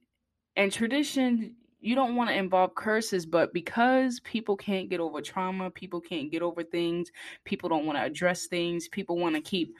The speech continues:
you know, sugarcoating shit and acting funny. It's hard for you to build a tradition around something that's still going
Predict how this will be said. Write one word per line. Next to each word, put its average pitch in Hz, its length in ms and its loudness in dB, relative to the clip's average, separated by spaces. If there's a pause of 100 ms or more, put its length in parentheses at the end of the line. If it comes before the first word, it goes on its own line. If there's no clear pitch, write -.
(880)
you 185 140 0
know, 143 180 0
sugarcoating 190 720 4
shit 180 340 4
and 156 180 2
acting 165 320 4
funny. 175 540 4 (420)
It's 220 160 8
hard 262 440 4
for 214 200 0
you 190 220 -2
to 180 280 -4
build 180 480 2 (380)
a 170 60 -2
tradition 170 520 -2
around 156 360 2
something 151 440 0
that's 143 220 -2
still 165 320 -2
going 165 720 -4